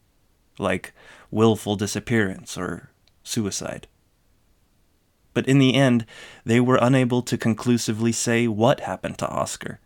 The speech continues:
He had simply slipped out of existence, as far as they could tell.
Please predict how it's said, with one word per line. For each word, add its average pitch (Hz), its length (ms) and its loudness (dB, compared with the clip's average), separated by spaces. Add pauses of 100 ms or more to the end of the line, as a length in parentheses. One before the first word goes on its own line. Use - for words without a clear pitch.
(1160)
He 123 220 0
had 113 180 0
simply 127 520 0
slipped - 580 -2
out 110 180 4
of 107 80 -2
existence, 110 840 -6
as 101 180 -8
far 95 200 -2
as 95 160 -4
they 98 100 -4
could - 180 -8
tell. 101 320 -2